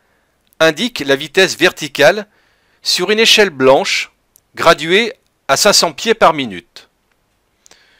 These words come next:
Notez que l'échelle n'est pas uniformément graduée. Les limites supérieures et inférieures représentent une vitesse verticale de six mille pieds par minute.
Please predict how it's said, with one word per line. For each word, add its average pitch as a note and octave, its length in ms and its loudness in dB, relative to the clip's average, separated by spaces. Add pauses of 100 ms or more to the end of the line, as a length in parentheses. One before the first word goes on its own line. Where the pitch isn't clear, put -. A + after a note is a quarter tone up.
(460)
Notez D3 320 -2
que E3 120 -2
l'échelle G3+ 520 0 (200)
n'est C3+ 100 -4
pas F3+ 320 2 (160)
uniformément F3 640 0
graduée. B2 520 -4 (2000)
Les C3 120 -4
limites G#3+ 360 -4
supérieures A3 760 2 (200)
et B2 180 -6
inférieures D#3+ 760 0 (460)
représentent G3 580 0
une F3+ 100 -12
vitesse D#3+ 360 -2
verticale F3 720 -2 (500)
de B2+ 120 -6
six A3+ 240 -2
mille G3+ 160 -6
pieds A3+ 240 -6
par F3+ 180 2
minute. B2 580 -10